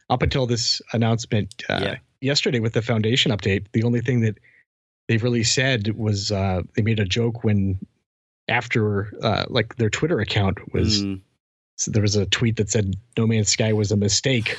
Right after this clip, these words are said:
Speaker 2: <sighs> Yeah.
Speaker 1: that appeared on their official Twitter
Speaker 2: We
Speaker 1: account.
Speaker 2: still don't know the, we still don't, well,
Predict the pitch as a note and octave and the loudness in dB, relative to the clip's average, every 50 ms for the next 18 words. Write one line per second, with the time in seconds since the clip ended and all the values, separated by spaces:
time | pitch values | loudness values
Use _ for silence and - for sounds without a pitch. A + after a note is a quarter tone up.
0 | - - - - - G2+ G2+ G2+ G2+ G2+ G2 F#2+ A2+ A#2 - - - B2 A#2+ A#2+ | -10 -16 -20 -16 -8 -6 -4 -4 -2 -4 -4 -4 -6 -6 -2 0 2 2 2 2
1 | A2 G#2+ G#2+ G#2 - A2 - - G#2 G2+ - - B2 B2+ A#2+ G#2 G2 F#2+ F#2+ - | 2 2 0 2 0 -2 0 0 0 0 0 0 2 2 2 2 0 -2 -4 -8
2 | - - _ _ _ _ - - - F#2+ G2+ G#2+ G2 G2 A2+ A2 G#2 G#2 G2 E2+ | -14 -20 _ _ _ _ -6 -4 -4 0 0 0 0 0 0 0 0 -2 -2 -2
3 | F#2 G2+ G2 F#2+ F2+ F2 F#2+ F#2 F#2 F#2 F2 - _ _ _ _ _ _ - F#2 | -4 -6 -4 -6 -4 -4 -4 -4 -4 -6 -8 -12 _ _ _ _ _ _ -12 -8
4 | - - B2 G#2+ G2+ G2 F2 - - _ G#2+ G2 G2 F#2+ F2+ F2 | 0 0 2 2 2 0 -2 -6 -8 _ -2 0 0 0 0 -4